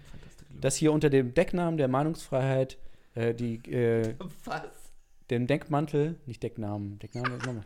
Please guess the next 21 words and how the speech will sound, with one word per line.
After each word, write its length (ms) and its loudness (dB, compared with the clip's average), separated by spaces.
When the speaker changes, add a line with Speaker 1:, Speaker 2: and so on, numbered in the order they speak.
Speaker 1:
<laughs> 160 -8
Der 100 8
Deckname 640 0
Meinungsfreiheit. 840 0
Speaker 2:
Deckname 340 6
Meinungsfreiheit. 800 -6
Speaker 1:
M 300 4
F 480 4
null 280 -4
null 220 4
sieben. 640 6
Speaker 2:
Decknamen. 460 -8
Speaker 1:
<laughs> 440 -14
Speaker 2:
Ja. 220 4
Speaker 1:
Aber 140 2
auch 100 2
so 220 0
Abkürzung, 480 -2
so 100 -2
M 240 0
F. 240 0